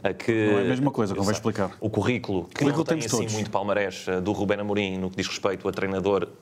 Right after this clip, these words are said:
Speaker 1: nas competições europeias, eh, é fraco. Foi o próprio, foi o próprio que o disse.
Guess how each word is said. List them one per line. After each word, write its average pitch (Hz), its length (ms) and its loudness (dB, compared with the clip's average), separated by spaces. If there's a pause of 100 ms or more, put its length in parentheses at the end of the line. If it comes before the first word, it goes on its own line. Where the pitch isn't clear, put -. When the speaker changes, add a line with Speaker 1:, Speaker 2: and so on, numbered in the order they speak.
(340)
Speaker 1:
nas 120 200 2
competições 104 400 -2
europeias, 110 520 2 (360)
eh, 104 320 2
é 110 80 0
fraco. 113 280 -2
Foi 120 120 0
o - 20 -6
próprio, 117 400 2
foi 110 140 2
o - 20 -2
próprio 104 420 2
que 92 160 -2
o 104 40 4
disse. 98 280 0